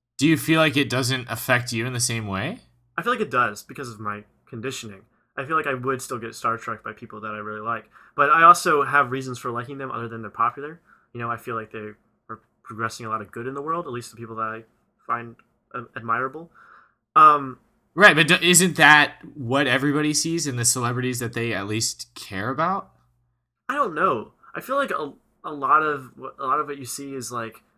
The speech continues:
Speaker 2: a, a manufactured image, right? And we kinda talked about this before, but, like, you, you're showing, you're seeing, you're, you're falling right into the trap that they're laying for you, um, right? It, like,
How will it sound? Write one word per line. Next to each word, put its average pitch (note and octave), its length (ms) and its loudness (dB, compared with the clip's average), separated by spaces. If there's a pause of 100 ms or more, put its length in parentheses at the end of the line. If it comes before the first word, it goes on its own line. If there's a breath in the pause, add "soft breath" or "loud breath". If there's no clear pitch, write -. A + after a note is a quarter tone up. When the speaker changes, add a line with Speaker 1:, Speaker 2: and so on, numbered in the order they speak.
(340)
Speaker 2:
a, C#3+ 120 -4 (220)
a C#3+ 40 -12
manufactured C3+ 680 -4
image, A2 340 -14
right? A#2 220 -6 (380)
And A#2+ 100 -18
we B2+ 60 -18
kinda C#3 200 -4
talked B2 220 -2
about A2+ 180 -4
this A2 140 -16
before, A2+ 400 -8
but, A2+ 160 -12
like, G#2+ 260 -12
you, B2+ 260 -8 (420 soft breath)
you're D3+ 140 -6
showing, F#3+ 340 0
you're E3+ 80 -4
seeing, G3 360 -4
you're, D#3 140 -14 (400)
you're D3 100 -14
falling F#3+ 300 -2
right E3 100 2
into C#3+ 120 -12
the C3+ 100 -8
trap - 300 -10
that - 80 -20
they're A#2 140 -8
laying A2+ 260 -12
for - 200 -16
you, - 160 -20 (440)
um, A2+ 400 -2 (500)
right? C#3 400 -4
It, D3 140 -18
like, D3 240 -6